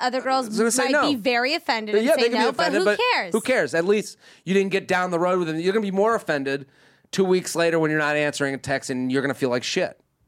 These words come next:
Speaker 1: Or
Speaker 2: J Train, what?
Speaker 1: I said, "Or will he?"
Speaker 2: Oh, will he?
Speaker 1: <laughs>
Speaker 2: J Train Podcast at gmail dot com, J Train Podcast at gmail dot com. Here with Greta Titelman at Gertie Bird on Instagram.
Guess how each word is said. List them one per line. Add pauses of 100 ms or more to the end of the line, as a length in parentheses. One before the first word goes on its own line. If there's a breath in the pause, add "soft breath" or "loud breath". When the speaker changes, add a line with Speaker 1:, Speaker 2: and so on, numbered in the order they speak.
(400)
Speaker 1:
Or
Speaker 2:
J
Train, (220)
what? (100)
Speaker 1:
I
said,
"Or
will
he?"
Speaker 2:
Oh,
will
he?
Speaker 1:
<laughs>
Speaker 2:
J
Train
Podcast
at
gmail
dot
com,
J
Train
Podcast (140)
at
gmail
dot
com. (500 loud breath)
Here
with
Greta
Titelman (340 soft breath)
at (240)
Gertie
Bird (100)
on
Instagram.